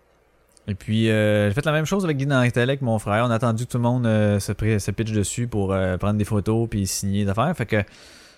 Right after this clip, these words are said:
euh, on est allé voir ça. On y a jasé à la fin. On, on y a reparlé aussi de quand il avait été à La soirée est encore, là, encore jeune. Tu sais, comme quoi qu'il l'avait pas laissé parler. Puis, euh, il dit, « Ben oui, » mais il dit, « Qu'est-ce que tu veux ? » Tu sais, il dit, « Moi, » il dit, euh,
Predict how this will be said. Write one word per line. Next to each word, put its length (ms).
euh, 220
on 160
est 100
allé 120
voir 260
ça. 200
On 140
y 60
a 80
jasé 520
à 180
la 80
fin. 380
On, 680
on 100
y 60
a 60
reparlé 340
aussi 240
de 100
quand 120
il 120
avait 180
été 280
à 240
La 80
soirée 300
est 100
encore, 460
là, 160
encore 340
jeune. 280
Tu 100
sais, 60
comme 120
quoi 100
qu'il 140
l'avait 100
pas 120
laissé 240
parler. 520
Puis, 240
euh, 60
il 80
dit, « 80
Ben 100
oui, » 240
mais 220
il 60
dit, « 100
Qu'est-ce 160
que 40
tu 60
veux ? » 100
Tu 60
sais, 100
il 60
dit, « 100
Moi, » 140
il 140
dit, 280
euh, 220